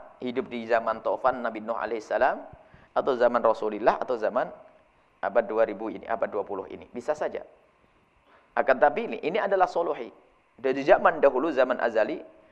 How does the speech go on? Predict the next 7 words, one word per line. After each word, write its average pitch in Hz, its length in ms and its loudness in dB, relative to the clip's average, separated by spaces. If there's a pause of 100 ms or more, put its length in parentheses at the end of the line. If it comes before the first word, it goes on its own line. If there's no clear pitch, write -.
(140)
dengan 151 240 2
irada 160 340 4
Allah, 135 240 0
Allah 190 160 -2
menghendaki. 131 540 -4 (1200)
Allah 247 240 8
menghendaki. 175 520 4